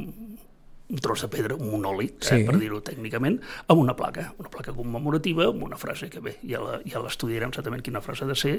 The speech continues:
Speaker 1: recordant la figura del Ramon, eh, i creiem que això s'hauria de cloure amb, amb l'alcaldessa fent un petit discurs com a presidenta de l'acte.
Speaker 2: Ahà.
Speaker 1: Justament l'han convidat també que presideixi l'acte. I tenim intenció, un cop acabat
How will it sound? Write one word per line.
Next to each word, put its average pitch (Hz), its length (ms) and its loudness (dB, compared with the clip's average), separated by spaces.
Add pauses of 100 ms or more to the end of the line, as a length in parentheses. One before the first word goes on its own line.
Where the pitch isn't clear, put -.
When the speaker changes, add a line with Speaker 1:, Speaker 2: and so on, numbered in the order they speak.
Speaker 1:
recordant 123 480 -4
la - 60 -6
figura 131 260 -6
del 131 140 -2
Ramon, 190 260 6 (720)
eh, 139 300 6 (100)
i 135 100 2
creiem 131 380 6
que - 80 -4
això - 340 2
s'hauria 143 360 0
de 147 60 -2
cloure 139 520 2
amb, 139 720 -6
amb - 160 -12
l'alcaldessa 120 580 2
fent 117 240 -2
un 113 200 -4 (100)
petit - 480 -6
discurs - 480 -2
com 117 160 -2
a - 100 -4 (540)
presidenta 117 460 2
de - 100 -4
l'acte. 117 240 4
Speaker 2:
Ahà. 104 160 2
Speaker 1:
Justament 113 240 6
l'han 123 100 2
convidat 120 320 -2
també 123 240 -4
que - 80 -8
presideixi - 840 -4
l'acte. - 320 -6 (380)
I 190 80 10
tenim 180 180 12
intenció, 151 340 10
un 127 120 4
cop 123 160 -2
acabat 147 260 0